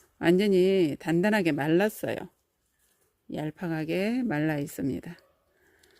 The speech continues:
요렇게, 어, 이렇게 무-, 어, 색상이 한쪽이, 어, 정말 비정상적으로,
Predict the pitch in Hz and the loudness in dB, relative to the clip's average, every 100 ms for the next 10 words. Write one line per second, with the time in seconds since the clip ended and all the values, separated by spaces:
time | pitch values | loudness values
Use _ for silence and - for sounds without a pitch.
0 | _ _ - - 226 254 254 247 226 220 | _ _ -20 -4 2 4 6 8 8 8
1 | 214 180 170 180 175 170 180 226 233 220 | 6 4 2 0 0 0 2 2 2 0
2 | 180 180 - 190 175 175 165 - - 208 | 0 -4 -6 -4 -2 -2 -4 -4 2 4
3 | 220 180 190 240 277 311 247 180 180 180 | 4 4 4 4 2 2 0 2 2 2
4 | 139 131 _ - - _ - 160 156 151 | 0 -4 _ -20 -20 _ -4 -2 -2 -2
5 | 156 156 - 190 185 175 240 269 277 269 | -2 -4 -2 2 2 2 6 6 6 4
6 | 277 285 262 202 170 160 156 202 269 | 6 6 6 4 2 0 2 2 2